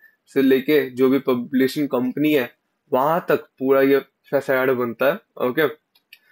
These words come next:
इसका solution ये होता है कि भैया चुपचाप ढंग के काम करो यार, पूरी एक meeting के साथ तुम discuss करो कि कैसे, कैसे किस आदमी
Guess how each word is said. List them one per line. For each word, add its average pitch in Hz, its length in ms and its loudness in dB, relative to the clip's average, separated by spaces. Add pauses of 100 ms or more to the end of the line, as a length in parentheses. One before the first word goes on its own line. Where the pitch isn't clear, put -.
(160)
इसका 190 200 0
solution 175 400 2
ये 214 100 4
होता 202 200 2
है 233 60 0
कि 247 80 0
भैया 180 160 4
चुपचाप 202 400 -2
ढंग 135 180 0
के 170 80 2
काम 180 260 0
करो 131 200 0
यार, 143 140 2
पूरी 202 260 0
एक 208 120 -2
meeting 143 420 0
के 196 80 0
साथ 170 180 0
तुम 196 240 -4 (480)
discuss 170 320 -4
करो 175 180 0
कि 226 100 0
कैसे, 139 440 0 (520)
कैसे 131 300 0
किस 147 200 -4
आदमी 147 420 2